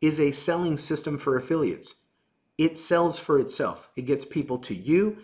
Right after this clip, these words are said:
It gets people to contact you. Then you put 'em on the system. The system presents itself, duplicates itself. They get plugged into our affiliate marketing school, and there we go. This is your textbook, and it's your sales manual, right? So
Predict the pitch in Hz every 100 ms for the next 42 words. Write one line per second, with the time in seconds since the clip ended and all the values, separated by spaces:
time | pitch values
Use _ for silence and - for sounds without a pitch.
0 | - - 123 127 - 139 131 107 - 160
1 | 175 185 180 190 190 123 110 135 - 160
2 | 147 127 92 - 180 180 175 170 - -
3 | - 131 - 160 - 160 147 117 156 156
4 | - - - 160 156 - - 160 160 -
5 | 151 156 139 156 147 120 117 - 165 151
6 | 156 151 151 123 - 156 143 143 139 156
7 | 147 - 156 151 - _ 123 127 127 131
8 | 139 139 123 104 165 196 175 - - 143
9 | 139 139 208 - 160 143 143 143 147 143
10 | 143 131 - 156 151 120 110 92 76 -
11 | _ _ _ _ _ _ 131 139 - 175